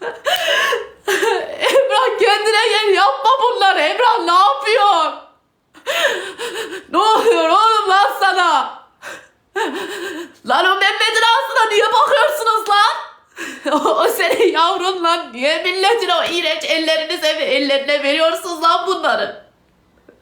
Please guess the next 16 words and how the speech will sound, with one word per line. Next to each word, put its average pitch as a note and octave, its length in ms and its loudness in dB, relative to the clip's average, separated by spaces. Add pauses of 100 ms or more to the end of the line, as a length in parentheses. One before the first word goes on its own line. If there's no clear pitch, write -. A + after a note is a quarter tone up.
(1500)
<laughs> C#4 100 -6 (1000)
Kurban G4+ 320 2
olayım, G#4 400 2
etme, - 320 0
yapma, A4 480 2
ne A#4 60 4 (140)
yapıyorsun A#4+ 400 2
sen A4+ 220 0
ya? G4+ 400 0 (3000)
Yemin F#4 200 0
ederim G#4 340 2
bak C#5+ 200 2
oraları C#5 340 2
başınıza F#4+ 440 0
yıkarım F#4+ 360 0
ha. C4 420 -2